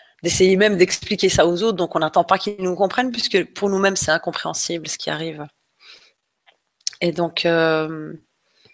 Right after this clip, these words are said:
je me souviens d'avoir été à un moment donné, ça allait pas très bien et je suis allée chez un micro-kiné, chez qui je suis tombée par hasard.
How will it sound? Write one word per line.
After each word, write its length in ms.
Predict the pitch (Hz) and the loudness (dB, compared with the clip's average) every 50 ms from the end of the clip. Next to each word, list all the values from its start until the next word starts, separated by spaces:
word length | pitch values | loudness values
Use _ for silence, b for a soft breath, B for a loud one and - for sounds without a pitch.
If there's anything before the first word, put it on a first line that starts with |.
| _ _ _ _ _ _ _ _ _ _ _ _ _ _ _ _ _ _ _ - | _ _ _ _ _ _ _ _ _ _ _ _ _ _ _ _ _ _ _ -6
je 120 | - - | -4 -2
me 60 | 175 165 | -2 -2
souviens 240 | - 175 190 196 | 2 4 4 6
d'avoir 240 | 185 170 160 165 170 | 6 6 4 4 4
été 220 | 165 165 165 - 180 | 2 2 2 -2 -4
à 40 | |
un 20 | 170 | -4
moment 180 | 170 165 165 | -2 -2 -2
donné, 200 | 160 165 170 175 | -2 -2 -4 -2
ça 160 | 180 - - 170 | -4 -2 -4 -2
allait 100 | 156 156 | -4 -4
pas 120 | - - | -4 -4
très 180 | - - - 175 | -6 -4 -6 -4
bien 340 | 165 170 170 170 170 165 156 | -2 0 0 0 0 -2 -4
et 320 | 147 147 - - - - - 156 _ _ _ _ _ _ _ _ _ | -4 -6 -8 -10 -12 -14 -16 -20 _ _ _ _ _ _ _ _ _
je 80 | _ - | _ -10
suis 100 | - - | -6 -4
allée 120 | - 165 | -2 2
chez 280 | 160 - - - 160 151 | 4 4 4 2 2 0
un 340 | 160 156 151 151 147 143 147 | 0 0 0 0 0 -2 -2
micro-kiné, 600 | 143 175 175 - - - 165 - - 151 147 139 | -4 -4 -4 -4 -4 -4 -4 -4 -2 -2 0 0
chez 340 | 143 - - - - - 190 | 0 0 2 2 2 2 0
qui 120 | - - | 2 0
je 60 | 220 - | 0 0
suis 80 | - | 2
tombée 220 | 180 196 180 170 156 | 2 2 2 2 2
par 160 | - 151 139 | 2 2 2
hasard. 480 | 147 143 147 139 143 147 - - B | 2 2 0 -2 -2 -2 -4 -6 B